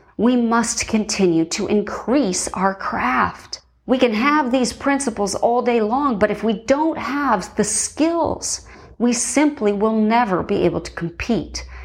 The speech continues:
in the marketplace of ideas. Now, of course, I want to invite you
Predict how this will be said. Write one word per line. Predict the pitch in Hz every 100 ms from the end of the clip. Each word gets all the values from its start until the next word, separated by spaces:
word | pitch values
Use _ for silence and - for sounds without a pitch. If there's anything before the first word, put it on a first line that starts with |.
| -
in | 160
the | 180
marketplace | 175 156 156 - - 151 -
of | -
ideas. | - 90 185 202 165 - - - _ _ _ _
Now, | - 220
of | 220
course, | 254 247 240 - -
I | - 262
want | 330 285
to | 247 233
invite | 214 277
you | 220 202 185